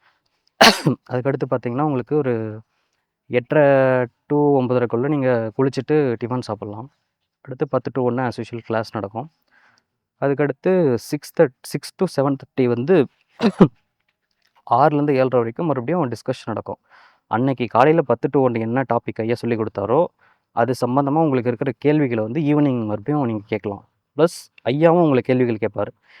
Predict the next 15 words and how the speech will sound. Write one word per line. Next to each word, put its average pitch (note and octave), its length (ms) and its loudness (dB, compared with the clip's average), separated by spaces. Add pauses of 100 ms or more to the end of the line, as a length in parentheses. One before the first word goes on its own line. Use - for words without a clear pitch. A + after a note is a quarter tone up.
(260)
நீங்க C3 180 -4
வந்து C3+ 160 0
எந்த C3+ 200 2
அளவுக்கு C3 240 0
புரிஞ்சுக்கிட்டீங்க A#2 580 -4 (540)
அப்படின்றதுக்காக. G#2+ 640 -8 (640)
So, - 160 -8
ஒரு G#2+ 180 -2
நாள் B2+ 220 0
ஒரு C3 240 0
டாபிக் B2 300 -4
எடுத்தா, G#2+ 220 -6
அதுல B2+ 200 -2
வந்து A2+ 200 -6
நீங்க A#2+ 200 -6